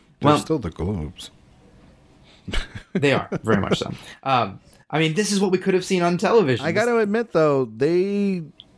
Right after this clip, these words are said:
Speaker 1: they did this in what, like, two hours?
Speaker 2: Well, I mean,
Speaker 1: I mean,
Speaker 2: they wanna get to, they wanna get to their private party.
Speaker 1: Yeah, yeah, yeah.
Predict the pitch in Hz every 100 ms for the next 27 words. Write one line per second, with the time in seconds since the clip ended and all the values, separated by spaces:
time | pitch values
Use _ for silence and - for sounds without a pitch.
0 | _ - 131 147 151 180 180 - 160 147
1 | 156 - 104 87 - 151 151 170 190 202
2 | - - - _ _ - _ - _ _
3 | _ - - - - - - - _ 180
4 | 240 170 139 101 95 104 - 143 160 147
5 | 131 113 - _ 117 160 170 156 135 131
6 | 139 123 113 - 135 156 170 156 147 147
7 | 127 - 127 107 95 151 98 85 _ -
8 | 92 - - - 82 82 69 - - -
9 | - 98 80 82